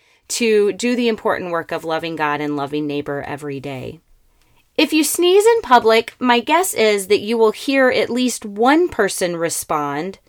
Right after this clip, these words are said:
"Bless you." This is perhaps the simplest, most common example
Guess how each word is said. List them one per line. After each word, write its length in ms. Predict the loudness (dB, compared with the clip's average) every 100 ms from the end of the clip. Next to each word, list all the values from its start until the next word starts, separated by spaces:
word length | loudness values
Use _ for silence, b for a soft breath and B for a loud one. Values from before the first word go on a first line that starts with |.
| -10
"Bless 460 | 0 2 4 0
you." 380 | -4 -2 -2 -6 -14 _ _ _
This 220 | -2 2
is 120 | 0
perhaps 560 | 0 -2 0 0 0 -2
the 140 | -2
simplest, 840 | -2 0 0 0 2 0 0 -4 -4
most 560 | 0 4 4 2 -4 -4
common 400 | 2 2 4 2
example 760 | 0 -2 -2 -2 -2 0 0